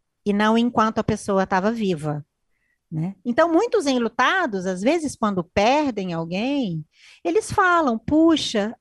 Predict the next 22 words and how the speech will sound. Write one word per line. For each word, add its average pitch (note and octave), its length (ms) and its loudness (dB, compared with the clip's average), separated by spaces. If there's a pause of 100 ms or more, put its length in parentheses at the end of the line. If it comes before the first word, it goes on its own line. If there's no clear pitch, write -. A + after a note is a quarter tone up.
aquele C4+ 360 -2
dia, B3 580 0
tal B3 280 0
coisa, A#3 840 0 (480)
ou G#3+ 160 0
tal B3 300 4
comportamento, G#3+ 1500 -2 (600)
é, F#3+ 460 -4
será F4+ 420 0
que, C#4 300 -4
nossa, D4+ 440 2
ele C4+ 120 -2
já C#4+ 120 -2
podia D4 340 -2
tá D#4+ 120 -2
em D4+ 100 0
sofrimento, D4+ 960 0
já C4 140 -2 (280)
podia D4 380 0
ter D4 160 0
algo C4+ 380 4
ali A#3+ 480 -2